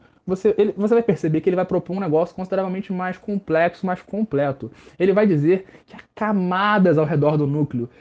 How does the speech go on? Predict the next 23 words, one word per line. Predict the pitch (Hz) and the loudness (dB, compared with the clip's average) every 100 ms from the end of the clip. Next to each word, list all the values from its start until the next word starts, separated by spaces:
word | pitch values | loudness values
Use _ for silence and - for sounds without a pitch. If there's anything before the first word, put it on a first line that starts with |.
| - - | -8 0
E | 185 | 2
você, | 180 185 - 202 - | 4 2 2 -2 0
segundo | 190 160 190 156 | -2 0 2 4
ele, | 185 | 2
vai | 185 | 2
ter | 202 - | 0 -4
sete | - - 208 226 - | -18 -6 -4 -4 -6
camadas | 208 214 202 180 196 185 165 | -4 -2 0 -2 -2 -2 -2
eletrônicas, | 165 - 151 156 139 110 - - - | -2 -4 -6 -6 -6 -10 -12 -20 -8
que | 151 | -6
são | 185 | -2
designadas | 180 180 180 180 | -2 -2 -2 -4
por | - 175 | -4 -4
letras | 170 175 | -2 -4
maiúsculas: | 175 170 147 165 120 117 131 _ | -4 -2 0 -2 -4 -8 -12 _
K, | - 180 196 | -6 -4 0
L, | 180 185 170 | 0 0 -2
M, | 165 196 180 | -4 -4 -4
N, | 190 175 | -2 0
O, | 165 190 | 0 -2
P | - 180 | -2 -2
e | 196 | -2
Q. | - 135 131 | 0 0 0